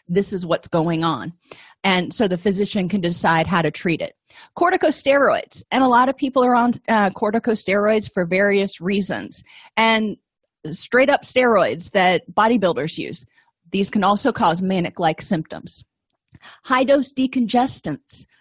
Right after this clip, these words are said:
it's a stimulant. If you're taking a stimulant and you're taking a lot of it, it can cause manic-like sym-, symptoms. Um,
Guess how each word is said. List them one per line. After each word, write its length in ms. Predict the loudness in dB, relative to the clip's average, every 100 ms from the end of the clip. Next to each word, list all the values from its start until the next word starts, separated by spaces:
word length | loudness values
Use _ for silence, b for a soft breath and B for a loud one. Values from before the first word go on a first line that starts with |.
| _
it's 100 | -4
a 40 |
stimulant. 680 | -2 2 2 2 -2 -10 -20 _ _ _
If 60 | -4
you're 80 | -4
taking 360 | 2 2 4
a 60 | 2
stimulant 540 | 2 4 4 4 0
and 100 | 2
you're 80 | 0
taking 300 | 2 2 4
a 60 | 4
lot 220 | 4 4
of 140 | 4
it, 180 | 2 0 b b b
it 200 | -2 -2
can 120 | -2 -2
cause 320 | 2 2 2
manic-like 540 | 0 0 0 0 -2
sym-, 240 | -4 -8 -8 _ _ _ -20 _
symptoms. 720 | -6 0 0 -2 -10 -10 -12 B B B 0
Um, 440 | 2 4 2 -2